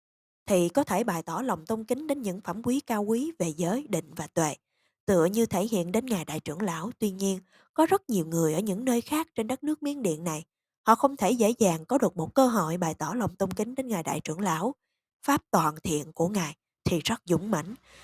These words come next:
và năng lực giảng dạy của ngài thì quả là vĩ đại. Ở những nơi mà những cư dân đã được đón nhận việc giảng dạy từ nơi ngài thì quả là rất ít ỏi. Kính bạch ngài tôn kính."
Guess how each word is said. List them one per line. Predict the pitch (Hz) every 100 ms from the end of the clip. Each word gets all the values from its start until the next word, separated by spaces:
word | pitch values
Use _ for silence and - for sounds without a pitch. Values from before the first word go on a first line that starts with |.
| - -
và | 190
năng | 240 240
lực | 202
giảng | 180 165 233
dạy | 208 156
của | - 185
ngài | 214 156 151 -
thì | 170
quả | 151 147 160
là | 208 185
vĩ | 156 170
đại. | 175 - _ _ _ _ -
Ở | 185
những | 220 220
nơi | 294 277 262
mà | 208
những | 165 196
cư | 262 233
dân | 220 214
đã | 214
được | 208 165
đón | 220 277
nhận | 208 165
việc | 165 165
giảng | 160 214
dạy | 202 147 -
từ | 170
nơi | 208 240
ngài | 226 160 165 _ _ -
thì | 180
quả | 165 160 170
là | 233 165
rất | 220 -
ít | - _
ỏi. | - 143 214 - _ _ _ _ -
Kính | 196 226
bạch | 214 -
ngài | 170 135
tôn | 170 160
kính." | - 185